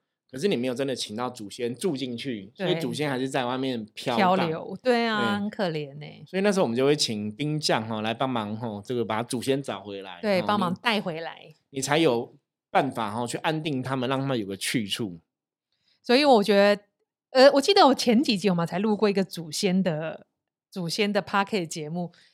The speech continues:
Speaker 2: 通常就是，就在这个时节，你就会梦到或感应到祖先要对你交代的事，因为是能量法则的关系，
Speaker 1: 对。
Speaker 2: 你千万不能忽略。因为其实有时候大家梦到或感应到祖先，比如说的事情，然后找师父占卜之后，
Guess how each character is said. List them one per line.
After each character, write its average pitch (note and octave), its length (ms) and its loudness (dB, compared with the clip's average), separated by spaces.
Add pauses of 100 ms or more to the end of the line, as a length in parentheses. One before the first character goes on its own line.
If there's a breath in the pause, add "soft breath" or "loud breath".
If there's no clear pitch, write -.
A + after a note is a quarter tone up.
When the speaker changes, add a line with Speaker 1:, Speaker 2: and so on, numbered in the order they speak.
(100)
Speaker 2:
通 E4+ 160 -2
常 D4 140 4
就 B3 100 2
是， B3 380 -2 (460)
就 D#4 140 0
在 D4 100 8
这 D4 140 4
个 A3+ 80 6
时 G3+ 240 0
节， D#3+ 420 -2
你 E3 80 -8
就 A3 120 2
会 C4 80 8
梦 C4 440 6
到 A#3 140 10
或 A3+ 100 6
感 G3 260 -2
应 G3+ 120 -2
到 G3+ 180 6
祖 E3+ 240 -6
先 G3 300 -4
要 G#3 100 0
对 G3 200 -2
你 E3 100 -12
交 D#3+ 180 -4
代 E3 160 -4
的 D3 120 -12
事， E3 260 -10
因 G#3+ 80 -4
为 A#3+ 100 4
是 A3 360 -6
能 E3 200 -6
量 G3+ 220 0
法 D#3+ 180 -6
则 - 140 -14
的 D3 100 -12
关 D#3 240 -10
系， F3 240 -14 (280 soft breath)
Speaker 1:
对。 B2+ 100 -2
Speaker 2:
你 A2 60 0
千 C#4 200 4
万 C#4 160 6
不 C4 120 2
能 G3 340 0 (180)
忽 C4 280 0
略。 B3+ 260 4
因 C4+ 60 -4
为 G4+ 80 2 (560 soft breath)
其 C#4 120 -4
实 D4 100 0
有 A#3+ 120 4
时 G#3+ 80 0
候 B3+ 80 4
大 C4 140 0
家 B3+ 120 6
梦 B3+ 220 0
到 A#3 140 4
或 A3+ 100 2
感 F3+ 180 -4
应 F#3 120 -6
到 G3+ 180 4
祖 F3 220 -8
先， G#3 240 -2
比 F#3+ 120 -8
如 D#3+ 60 -12
说 G3 180 -2 (200)
的 E3 260 -8
事 A3+ 180 -6
情， F#3 220 -8
然 F#3+ 100 -2
后 G#3 60 -6
找 F3+ 240 -4
师 G3+ 180 -8
父 G#3+ 140 -4
占 G3 260 -4
卜 F#3 220 -10
之 - 180 -8
后， F#3+ 300 0